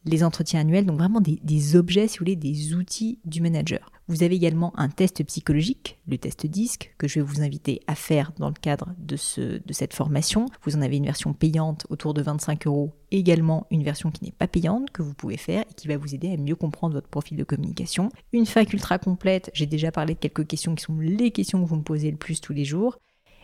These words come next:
Et le fameux carnet de travail qu'en général vous adorez, qui ici fait cinquante-deux pages et qui va vraiment vous aider, vous guider pas à pas dans l'adaptation de la méthode générale à votre profil personnel pour que vous puissiez tout simplement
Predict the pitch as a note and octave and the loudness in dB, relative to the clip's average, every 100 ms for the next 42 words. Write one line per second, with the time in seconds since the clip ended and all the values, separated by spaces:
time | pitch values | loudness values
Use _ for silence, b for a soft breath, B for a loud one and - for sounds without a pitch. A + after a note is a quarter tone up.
0 | - F#3 G3 F3 D3+ D3+ D#3+ D3 C3 - | 2 6 6 6 2 0 -2 -2 -4 -2
1 | B2+ C#3 D#3+ F#3 - D3 D3 D3 D3+ C#3+ | 2 2 2 0 -2 -4 -2 -2 -4 0
2 | D3+ C#3+ C#3 D3 F#3 G3 - - - F#3 | 0 2 2 2 0 -2 -8 -6 -4 -6
3 | - C#3 - F3 E3+ C#3+ C3 D3 D#3 F#3+ | -4 -6 -4 0 2 4 2 0 0 0
4 | - D#3 - D#3 C#3+ D3+ E3+ F#3+ D#3+ C#3+ | -2 -4 -2 -2 -2 0 2 2 0 0
5 | D#3+ D3 D#3 F3 F#3+ E3+ D3 D#3 D#3 C#3+ | 0 2 2 2 -2 -6 -6 -6 -2 -2
6 | - E3 E3 - C#3+ F3 D3+ D3+ D#3 D#3 | -2 -4 -4 -2 -2 -2 0 0 0 0
7 | D#3 E3+ F3 - G3 F3+ - D3 D3 - | 2 4 2 0 -2 -2 -4 -6 -6 -8
8 | F#2 F3+ F3+ D3+ - C#3+ - D3 D3 D3 | -2 2 2 2 0 -2 -4 -4 -2 0
9 | D3 D3+ D#3 - C#3 C#3+ D3 D3 - - | 0 0 -2 -2 -4 -4 -4 -6 -6 -14
10 | - - D3+ - D3+ E3+ - _ _ - | -8 -4 -4 -2 -4 -4 -8 _ _ -4
11 | D3+ F3+ D#3 D3+ F3+ - - F#3 A3 - | -2 -2 2 0 0 -4 -2 -2 0 -2
12 | - C#4+ - E3 D#3 D#3 | -2 -2 -2 -2 0 -2